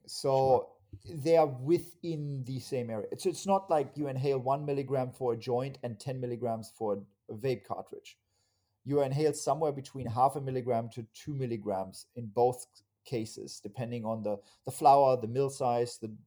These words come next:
Speaker 1: the oil, the hardware. But it's, it's somewhere in the same region.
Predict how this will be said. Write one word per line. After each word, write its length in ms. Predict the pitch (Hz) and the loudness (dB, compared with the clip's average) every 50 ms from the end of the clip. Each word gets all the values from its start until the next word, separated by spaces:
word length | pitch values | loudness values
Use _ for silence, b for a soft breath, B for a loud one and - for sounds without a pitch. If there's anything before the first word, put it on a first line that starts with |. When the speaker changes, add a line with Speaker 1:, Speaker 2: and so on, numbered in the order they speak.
| _ - | _ -4
Speaker 1:
the 60 | 117 | -2
oil, 520 | 107 - - 139 139 135 131 127 127 127 117 | 0 2 4 4 4 6 6 6 6 6 4
the 260 | 107 117 107 101 85 | 2 0 0 0 -2
hardware. 680 | - - 135 131 127 127 127 - 117 110 95 76 67 B B B B B _ | -4 0 4 6 6 6 4 2 0 0 0 0 -2 B B B B B _
But 120 | - 139 143 | 0 0 0
it's, 160 | 139 139 - - | 0 -2 -8 -12
it's 160 | - 131 - | -12 -12 -10
somewhere 560 | - - - - - - 147 135 143 143 135 123 | -10 -10 -10 -6 0 2 2 2 2 0 -2 -2
in 80 | 120 | -4
the 60 | 117 | -6
same 280 | 113 - 123 113 110 107 | -6 -6 -6 -6 -6 -6
region. 340 | 98 98 98 101 - - | -8 -8 -10 -12 -14 -20